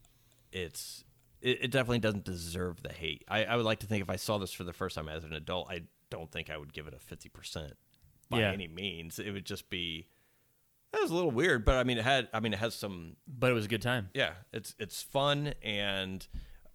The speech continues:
Speaker 1: entertaining. It makes sense. It's not off the wall, batshit, just weird.
Speaker 2: Doesn't drag.
Speaker 1: Yeah, it doesn't drag. Um,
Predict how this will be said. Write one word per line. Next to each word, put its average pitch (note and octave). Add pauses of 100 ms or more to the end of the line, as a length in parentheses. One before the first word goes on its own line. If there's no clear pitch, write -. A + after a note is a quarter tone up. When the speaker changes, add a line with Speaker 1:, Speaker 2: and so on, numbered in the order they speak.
(160)
Speaker 1:
entertaining. A2
It F2+
makes G2
sense. G2+
It's D2
not G2 (420)
off F#2+
the -
wall, F2+
batshit, F2+ (140)
just -
weird. G#2+ (120)
Speaker 2:
Doesn't A#2
drag. G#2+
Speaker 1:
Yeah, G2
it E2
doesn't A#2
drag. F#2+ (180)
Um, D#2+